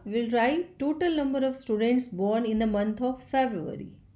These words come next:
Second is number of boys born in the month of April. Third is difference between the number of boys and girls in the month of October. You find out which one is greater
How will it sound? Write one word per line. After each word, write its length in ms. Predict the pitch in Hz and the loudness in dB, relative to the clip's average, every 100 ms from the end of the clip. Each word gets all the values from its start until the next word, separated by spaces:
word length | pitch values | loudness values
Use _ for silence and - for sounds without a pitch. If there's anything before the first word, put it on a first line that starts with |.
| _ _ - - - - | _ _ -20 -20 -20 -20
Second 460 | - - 196 208 214 | -8 -4 -2 -2 -2
is 280 | 302 320 - | -2 -6 -4
number 360 | 226 294 330 | -2 2 2
of 180 | 311 247 | 2 0
boys 380 | 226 247 254 233 | 2 4 2 0
born 320 | 214 226 233 | 0 0 0
in 180 | 220 226 | 0 0
the 80 | 226 | 2
month 340 | 214 214 208 | 0 0 -2
of 200 | 247 - - | -6 -8 -2
April. 480 | 262 269 185 139 143 - - _ _ - - - - _ | -2 -2 -6 -6 -6 -14 -20 _ _ -20 -20 -20 -20 _
Third 300 | 202 190 190 | -2 0 2
is 280 | 240 - - - _ 208 | 0 -2 -10 -20 _ -4
difference 480 | 254 269 339 349 - | -4 0 2 2 2
between 560 | 247 233 240 240 254 | -2 0 2 4 4
the 120 | 214 | 4
number 280 | 208 202 202 | 4 4 4
of 220 | 202 196 | 4 2
boys 400 | 180 208 240 262 | 2 2 4 4
and 260 | - 196 175 | 2 -2 0
girls 380 | 180 190 202 202 | 0 0 0 -4
in 180 | 190 190 | -4 -2
the 80 | |
month 360 | 185 170 180 196 | 0 -2 -2 0
of 200 | 269 285 - | -2 -2 -6
October. 640 | 208 - - 311 175 165 - - _ - - - _ _ _ | -8 -6 0 2 0 -6 -14 -20 _ -20 -20 -20 _ _ _
You 140 | 190 | -6
find 400 | 190 190 180 190 | -4 -2 0 2
out 240 | 196 262 247 | 2 0 -2
which 220 | 190 190 | -6 -2
one 120 | 196 | 0
is 140 | 202 196 | 0 -2
greater 560 | 180 175 180 240 349 | 0 0 2 2 2